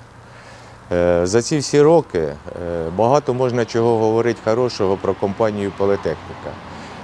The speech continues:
Е, знаєте, в довоєнний період це був один період. Е, ну, коли, е, почалася війна в двадцять другому році,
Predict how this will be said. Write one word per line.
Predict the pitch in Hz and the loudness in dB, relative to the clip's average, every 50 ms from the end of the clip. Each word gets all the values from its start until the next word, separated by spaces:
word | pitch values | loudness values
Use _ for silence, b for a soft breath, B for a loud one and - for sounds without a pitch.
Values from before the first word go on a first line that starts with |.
| B - | B -2
Е, | 92 92 92 90 90 90 87 87 87 87 87 87 87 87 87 90 85 85 87 87 85 | 0 2 2 2 2 2 2 2 0 0 0 0 0 0 -2 -2 -2 -2 -2 -4 -4
знаєте, | 90 107 139 160 160 147 - - 92 | -2 -2 0 2 2 0 0 -2 -4
в | 87 82 85 | -6 -4 0
довоєнний | 104 110 127 139 151 151 143 143 139 135 | 0 2 2 2 2 0 0 0 -2 0
період | - 135 135 135 156 147 127 113 - | 2 2 2 2 4 2 2 2 0
це | - 113 | -2 -2
був | 110 117 120 120 | 0 2 2 2
один | 120 113 117 120 117 107 | 2 2 2 0 0 0
період. | - 101 92 92 90 82 78 76 - - - - B B B B B B B B - - 90 | 0 0 0 2 0 0 -2 -2 -6 -8 -14 -20 B B B B B B B B -6 -2 2
Е, | 95 98 95 95 95 95 | 4 4 4 4 4 2
ну, | 104 117 113 - | 0 -2 -2 0
коли, | 135 135 139 143 139 | 2 2 4 6 6
е, | 135 131 127 127 123 120 117 113 113 110 110 107 104 104 104 104 101 101 98 98 98 95 92 95 95 92 95 95 92 92 92 - - - - - - - - - - | 4 4 4 2 2 2 2 2 2 0 0 0 0 0 0 0 0 0 0 0 -2 -2 -2 -4 -4 -4 -4 -4 -6 -8 -10 -14 -16 -18 -20 -20 -20 -20 -12 -4 -2
почалася | 117 110 - 127 127 135 127 120 - 127 120 | -2 2 4 4 6 6 4 4 2 0 0
війна | 120 120 120 127 139 147 | 2 0 0 0 0 0
в | 139 | 0
двадцять | 120 117 107 - - 104 95 | 0 -2 -2 -2 -4 -4 -4
другому | 107 107 101 101 104 107 107 107 | -2 -2 -2 -2 -2 -2 0 0
році, | 104 98 87 82 - - | 2 2 0 0 -4 -8